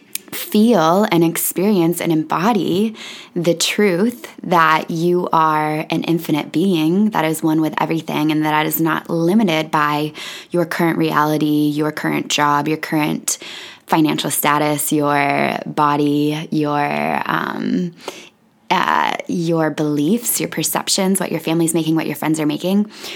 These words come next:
Once we really begin to, once you begin to feel that and experience that in your body, and again,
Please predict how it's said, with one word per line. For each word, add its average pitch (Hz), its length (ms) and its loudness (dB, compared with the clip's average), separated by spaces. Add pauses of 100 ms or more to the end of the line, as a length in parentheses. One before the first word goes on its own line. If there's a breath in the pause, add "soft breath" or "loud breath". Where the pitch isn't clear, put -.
(140 loud breath)
Once 208 340 2
we 190 140 4
really 165 280 4
begin 160 460 0
to, 147 560 0 (260)
once 170 300 0
you 214 100 4
begin 165 300 2
to 143 120 -4
feel 196 460 0
that 147 220 0
and 160 100 -2
experience 175 600 0
that 151 220 0
in 180 120 2
your 170 100 0
body, 147 340 0
and 165 140 0
again, 165 420 -2